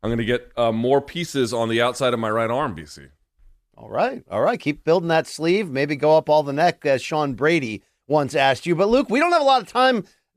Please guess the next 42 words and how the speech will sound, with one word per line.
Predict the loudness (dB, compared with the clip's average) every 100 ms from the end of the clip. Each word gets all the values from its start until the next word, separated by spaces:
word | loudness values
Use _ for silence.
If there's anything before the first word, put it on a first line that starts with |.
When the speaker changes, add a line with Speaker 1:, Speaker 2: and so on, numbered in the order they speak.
| _ _
Speaker 2:
today | 0 2 2 0 -4 _
to | -2
fool | 2 4 6
around | 6 4 4 0
and | 0
be | 0
ridiculous, | 0 0 0 0 0 -2 -4
'cause | -6
we're | -4
gonna | -4
give | 0 0
you | 2 2 0 -4 _ _
the | -8
fastest, | 0 2 2 0 -2 -4 -2
hardest | 2 2 4 0 -2
ninety | -2 0 0 0 0
minutes | 2 2 0 0
of | -2 -2 _ _ _
straight | -6 0 0 0
fight | 0 0 0
talk, | 2 2 2 0
preview, | 0 2 0 -2
predictions, | 0 2 2 2 0 2
all | 2 4
that, | 4 2
and | 2
then | -2 -2
some. | 0 -2
Tall, | 0 2 2
pale, | 2 4 4 4 0 _ _ _
and | -2 0
handsome. | 2 2 2 2 2
It | 2
is | 2
your | 2 2
boy, | 2 2
B | 0 -4
C. | 0 2
Luke, | 4 2 0
thirty | -2 0 0 -2
dollars, | 0 2 2 0 -4
bro. | -4 -2 -4